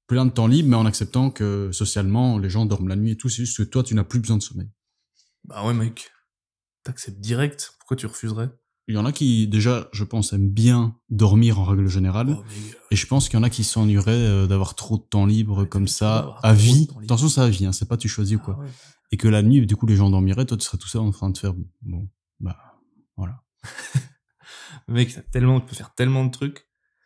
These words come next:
Speaker 2: Moi, je pense, enfin, ça, c'est mon, c'est le fait que je sois matrixé, mais vraiment, mec, tu pourrais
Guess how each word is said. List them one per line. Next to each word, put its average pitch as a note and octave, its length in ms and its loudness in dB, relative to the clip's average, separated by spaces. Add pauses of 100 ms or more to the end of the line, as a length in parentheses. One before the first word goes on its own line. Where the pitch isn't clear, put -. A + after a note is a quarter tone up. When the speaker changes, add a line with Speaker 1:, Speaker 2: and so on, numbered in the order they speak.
(300)
Speaker 2:
Moi, C#3 120 6
je D3+ 80 0
pense, B2+ 240 0 (340)
enfin, G#2+ 440 0
ça, - 160 -4
c'est - 180 -4
mon, G#2+ 800 -2
c'est - 180 -4
le A#2+ 60 6
fait A#2+ 100 0
que - 40 -4
je - 40 -8
sois B2 80 2
matrixé, A#2 400 0
mais A#2+ 140 4
vraiment, B2 240 6
mec, D#3 160 4
tu - 100 -10
pourrais F#2 200 -4